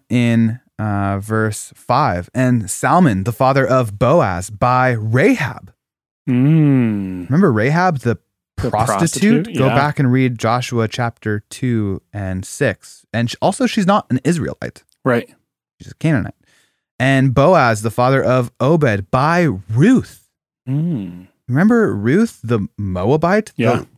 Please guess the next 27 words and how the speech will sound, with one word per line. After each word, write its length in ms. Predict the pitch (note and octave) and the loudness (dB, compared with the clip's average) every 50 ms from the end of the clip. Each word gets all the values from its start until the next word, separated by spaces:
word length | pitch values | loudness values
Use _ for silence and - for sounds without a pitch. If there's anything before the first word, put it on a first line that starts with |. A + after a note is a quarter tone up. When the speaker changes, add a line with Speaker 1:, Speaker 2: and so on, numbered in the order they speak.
| _ _ | _ _
Speaker 1:
The 80 | - A#2+ | -4 -4
woman 280 | G#2 F#2 G#2 C#3+ F3 | -2 0 2 2 4
who's 300 | E3+ D3+ D#3 C3 A#2 - G2 | 4 4 2 2 0 -4 -10
not 520 | F2+ F#2 F#2 F#2 F2+ F#2+ B2 D#3 E3 - - - | -8 -8 -6 -6 -4 -2 -2 -2 -4 -6 -4 -2
an 140 | B2+ C3 - | -2 -2 0
Israelite, 680 | B1+ F#2 G#2 G#2+ A#2+ C3+ C#3+ D3+ D#3+ E3+ F#3 F#3+ - - - | -2 -4 -4 -2 -2 -2 0 0 0 -2 -2 -4 -6 -8 -8
and 180 | A2+ A2+ G#2 | -8 -8 -8
she's 500 | - - - - G#2 A#2 C#3+ D#3+ E3+ E3+ | -8 -10 -8 -6 -4 -2 -2 -2 -2 -4
somehow 640 | - - - _ _ C#3+ D3+ E3 D#3+ E3+ E3+ E3+ E3+ | -8 -14 -20 _ _ -6 -6 -4 -4 -4 -4 -4 -2
in 200 | C3+ C3 D3 D#3+ | -2 0 0 0
this 320 | D#3+ E3 D#3 - - - _ | -2 -2 -4 -6 -12 -18 _
genealogy. 800 | - B2 B2+ C#3+ D#3+ D#3+ D#3 D3 D3 D3+ D#3 E3 E3 F3 F3+ F#3 - - - _ _ _ - | -8 -4 -2 0 0 0 0 0 0 0 -2 -2 -2 -2 -4 -6 -6 -12 -20 _ _ _ -2
And, 260 | - D3+ C#3 A#2 A#2+ | -2 0 0 0 0
you 120 | C3 E3 | 0 2
know, 60 | F3 C#3 | 2 0
she's, 200 | - - E3 D3+ | 0 0 0 0
like, 120 | D#3 - | 0 -2
the 80 | - A#2 | -2 -2
great, 260 | A#2 C#3 B2+ - - | 0 0 0 -2 -2
great 260 | - B2 A#2+ A2+ - - _ _ _ _ _ | -4 -2 -2 -2 -6 -10 _ _ _ _ _
grandmammy 600 | - B2 C3 C3+ C3+ B2+ A#2 A2+ G#2+ G#2+ G2+ G2+ | -2 0 0 2 0 0 0 0 0 0 0 0
of 220 | F#2+ F#2+ F#2 G#2+ - _ _ | -2 -4 -4 -8 -14 _ _
David, 400 | - B2+ B2 B2 F#2+ D#2+ F2+ A#2+ B2+ - - G5+ G5+ - | 0 2 2 2 2 0 -2 -2 -4 -6 -8 -6 -2 -2
the 60 | C3 - | -2 -2
Speaker 2:
<laughs> 40 | - | 0
Speaker 1:
king. 460 | - F#3 F3 C#3 A2 G#2+ B2+ E3 F3 - _ | 0 2 2 2 2 2 2 0 -2 -4 _
Speaker 2:
Yeah. 300 | - B2 A2+ A2+ A2+ | -2 -2 0 0 -2